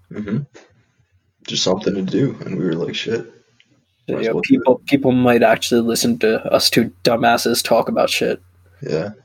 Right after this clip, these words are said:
Speaker 1: and people are, so
Speaker 2: People are. If you're
Speaker 1: thank you,
Speaker 2: listening,
Speaker 1: listeners.
Speaker 2: we love you.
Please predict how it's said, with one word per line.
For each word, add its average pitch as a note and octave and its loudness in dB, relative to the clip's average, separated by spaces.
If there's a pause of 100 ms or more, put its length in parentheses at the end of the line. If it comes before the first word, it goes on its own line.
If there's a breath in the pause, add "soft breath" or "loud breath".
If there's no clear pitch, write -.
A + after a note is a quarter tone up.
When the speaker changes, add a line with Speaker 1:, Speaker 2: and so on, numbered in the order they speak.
(560)
Speaker 1:
and G#2 -6
people G#2 0
are, A2 4 (200)
so - 0
Speaker 2:
People C3 0
are. B2 4 (340 loud breath)
If - -2
you're C3+ 8
Speaker 1:
thank C3 6
you, C#3 6
Speaker 2:
listening, D4 0
Speaker 1:
listeners. - -4
Speaker 2:
we B2+ 6
love A#2+ 4
you. A#2+ -2